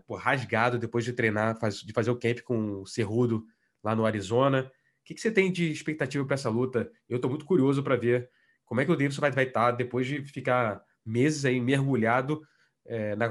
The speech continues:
na, na companhia de, pô, o Cerrudo, né? Um lutador fantástico, o Eric Albarracin, um excelente treinador também. Como é que, que, que isso mudou em comparação ao Davidson, que antes treinava, como a gente falou, né? Um cara que tinha uma academia própria na cidade dele,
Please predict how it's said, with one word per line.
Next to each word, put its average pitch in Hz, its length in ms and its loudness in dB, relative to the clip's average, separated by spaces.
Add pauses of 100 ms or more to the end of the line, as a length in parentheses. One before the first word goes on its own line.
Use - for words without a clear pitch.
na, 113 500 -2
na 117 160 -2
companhia 127 520 0
de, 135 160 -6
pô, 107 260 -6
o 95 60 -10
Cerrudo, 135 420 -2
né? 117 60 0
Um 104 80 0
lutador 110 260 -2
fantástico, 120 720 -2 (160)
o 113 80 -2
Eric 113 160 -2
Albarracin, 117 420 -2
um 123 80 -4
excelente 120 320 -4
treinador 117 420 -2
também. 110 260 -4
Como 131 100 -8
é 139 60 -8
que, 156 240 -8 (160)
que, 156 100 -10
que 156 80 -8
isso 180 140 -2
mudou 156 500 2 (460)
em - 20 -20
comparação 131 560 0
ao 131 100 0
Davidson, 127 360 0
que 131 180 0
antes 123 220 0
treinava, 139 400 2
como 151 120 -2
a 147 60 2
gente 147 160 -4
falou, 156 260 4
né? 120 60 2
Um 117 60 0
cara 117 180 0
que - 140 -6
tinha 135 160 -4
uma 131 80 0
academia 131 360 0
própria 131 560 2 (220)
na 117 140 -2
cidade 123 400 -2
dele, 135 420 0